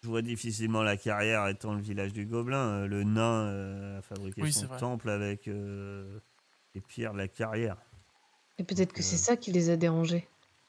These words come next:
Speaker 1: Mais non, ce qui la-, vient de les déranger, c'est le crâne creux. Une autre tribu de,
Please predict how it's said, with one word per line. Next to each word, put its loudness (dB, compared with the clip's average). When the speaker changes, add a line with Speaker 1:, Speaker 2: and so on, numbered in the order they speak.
Speaker 1:
Mais -2
non, -2
ce -20
qui -10
la-, -6
vient -4
de -4
les -4
déranger, -6
c'est -12
le -14
crâne -2
creux. -6
Une -2
autre -4
tribu -6
de, -8